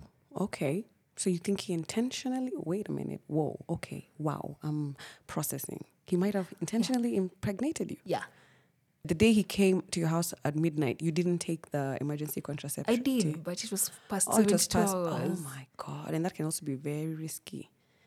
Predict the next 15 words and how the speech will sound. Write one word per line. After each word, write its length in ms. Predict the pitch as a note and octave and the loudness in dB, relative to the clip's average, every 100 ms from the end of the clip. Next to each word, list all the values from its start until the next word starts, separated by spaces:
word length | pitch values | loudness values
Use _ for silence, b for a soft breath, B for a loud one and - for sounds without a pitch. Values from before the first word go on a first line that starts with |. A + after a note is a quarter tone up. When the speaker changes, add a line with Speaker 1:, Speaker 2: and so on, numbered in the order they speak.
| - | -6
Speaker 2:
Yeah. 120 | D3+ - | -4 -4
Speaker 1:
You 80 | E3 | -4
can 120 | E3 | 0
end 120 | E3+ E3+ | 2 2
up 80 | |
having 200 | E3 E3 D3+ | 0 -2 -2
an 120 | C#3 | -4
ectopic, 440 | - G#2+ - - - | -4 -4 -4 -8 -6
I 80 | D3 | -6
think. 400 | - - C4 - - | -4 -2 -2 -2 -8
Speaker 2:
Yeah. 180 | E3+ D#3 | -6 -2
Speaker 1:
Yeah. 220 | E3 D3 - | 0 -2 -2
Oh 100 | F3 | -6
my 120 | D#3+ | -6
God. 280 | - D3+ - | -6 -10 -10